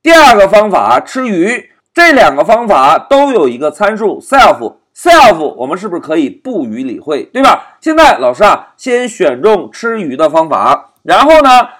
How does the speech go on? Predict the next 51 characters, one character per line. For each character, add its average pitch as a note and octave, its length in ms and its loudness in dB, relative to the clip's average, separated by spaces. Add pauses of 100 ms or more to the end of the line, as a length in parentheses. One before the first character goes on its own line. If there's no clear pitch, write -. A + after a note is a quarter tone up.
再 C#4 240 2
让 G#3 220 4
汤 G#3 260 0
姆 C3 380 -6
喝 G3 280 -4
一 F3 60 0
下 D#3 160 0
水。 G#2 480 -10 (140)
哎， C4+ 340 -4 (100)
代 G#3 300 4
码 C3+ 220 0
写 A#2+ 180 -12
完， E3 320 0 (160)
我 A#2 100 -10
们 D3 80 -6
来 F#3+ 220 2
运 A#3 260 -6
行 C3 200 -14
一 D3 60 -12
下 C#3+ 140 0
程 A2+ 200 -10
序 E3+ 340 -2
，ShiftF E3+ 500 0
十 D#3+ 460 -6
走。 - 380 -2 (320)
哎， B3+ 180 0
同 A3+ 160 -6
学 - 20 -8
们 C4 80 -4
看， C#4 220 2 (240)
小 F#3+ 360 2
猫 B3 300 4
爱 A#3 300 2
吃 A#3 260 -10
鱼， F3+ 420 -6
小 B2 380 -4
猫 D#3 380 2
爱 E3 160 0
喝 D#3 200 -4
水。 A2+ 460 -8 (160)
哎， C#4 300 -2 (240)
代 D#4 260 4
码 A#3+ 260 2
演 F3 240 0
练 G#3 120 -6
到 A#3 160 2
这 B3+ 100 -2
里， D#3+ 460 -2
同 E3+ 100 -12
学 A3+ 80 -8
们， C4 220 -2